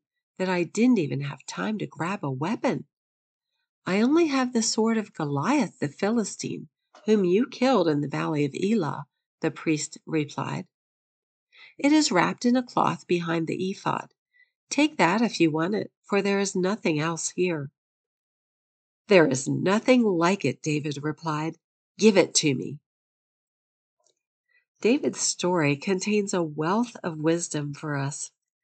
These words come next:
Where we pick it up, David found himself in a valley of fear and doubt.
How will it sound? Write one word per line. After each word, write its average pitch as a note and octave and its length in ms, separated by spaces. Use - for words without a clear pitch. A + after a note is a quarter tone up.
Where F#3+ 180
we A3+ 160
pick C4 300
it A3+ 120
up, G#3+ 300
David G#3+ 420
found F3 300
himself E3+ 580
in D#3+ 140
a D#3 80
valley D#3+ 640
of D3 140
fear G3 500
and D#3+ 260
doubt. E3 420